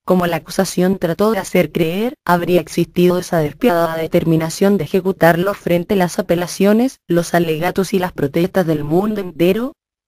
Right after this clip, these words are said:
¿O si hubiesen sido plutócratas culpables de asesinato, sin que hubiera otra cuestión en el caso, hubieran sido ejecutados? ¿No habrían permitido la apelación a los tribunales superiores de Estado?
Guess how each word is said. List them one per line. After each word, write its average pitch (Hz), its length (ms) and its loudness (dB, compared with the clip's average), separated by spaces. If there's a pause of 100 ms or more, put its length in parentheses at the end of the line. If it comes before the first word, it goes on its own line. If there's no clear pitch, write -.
(140)
¿O 170 60 -2
si 208 180 0
hubiesen 196 520 -2
sido 185 260 2
plutócratas 185 640 0
culpables 165 640 2
de 170 60 -6
asesinato, 190 840 -2 (100)
sin 220 280 0
que 196 140 0
hubiera 185 360 0
otra 151 220 -2
cuestión 165 460 0
en 147 100 -4
el 139 200 -8
caso, 190 460 -4 (140)
hubieran 185 340 -2
sido 185 300 0
ejecutados? 196 800 -2 (500)
¿No 180 180 0
habrían 185 460 0
permitido 180 600 -2
la 160 100 -2
apelación 165 500 -2
a 170 40 2
los 180 160 -4
tribunales 185 520 2
superiores 165 540 0
de 180 80 -6
Estado? 233 560 0